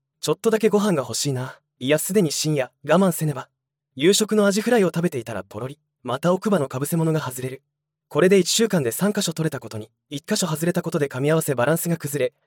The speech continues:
他の歯に負担が集中してその歯のかぶせ物が外れる。その繰り返しなのでしょう。私はもともと普段から歯を食いしばる習慣があるので奥歯が痛みやすいのです。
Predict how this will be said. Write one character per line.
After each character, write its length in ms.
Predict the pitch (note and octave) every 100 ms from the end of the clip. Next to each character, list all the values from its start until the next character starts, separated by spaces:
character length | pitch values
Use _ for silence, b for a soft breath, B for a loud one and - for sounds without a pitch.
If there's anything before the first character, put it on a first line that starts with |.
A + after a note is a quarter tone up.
| _
他 120 | F#3
の 100 | A3
歯 100 | A3
に 100 | G#3
負 100 | D3+
担 120 | E3+
が 100 | F3+
集 180 | F3 F3
中 160 | E3 D#3
し 80 | -
て 100 | D3+
そ 220 | - D3+
の 80 | F#3
歯 80 |
の 80 | F#3
か 120 | D#3
ぶ 60 | C3
せ 120 | C#3+
物 160 | D#3 D3+
が 60 |
外 240 | C#3 A2+ A2
れ 80 | A2+
る。 120 | - _ _
そ 180 | - C#3
の 100 | E3+
繰 140 | F3+
り 80 | F3+
返 140 | G#3+ G#3
し 120 | G#3
な 60 |
の 80 | G3+
で 60 | D3
し 100 | -
ょ 60 |
う。 100 | A2 _ _ -
私 320 | C3 F#3+ G#3
は 80 | G3+
も 80 | F#3
と 100 | G#3+
も 80 |
と 80 | G#3+
普 120 | G3+
段 160 | G#3 G3+
か 80 | E3+
ら 80 | D3
歯 140 | F#3+
を 40 |
食 160 | E3+ -
い 60 | E3+
し 100 | F3+
ば 80 |
る 80 | F3
習 160 | - C#3
慣 180 | - D#3
が 120 | D#3
あ 40 |
る 60 | D3
の 100 | A#2+
で 100 | G#2+
奥 200 | C3+ F#3
歯 80 | E3
が 100 | A2
痛 160 | G2+
み 80 | D3+
や 60 | E3+
す 140 | -
い 40 |
の 80 | D#3+
で 80 | G#2+
す。 220 | - -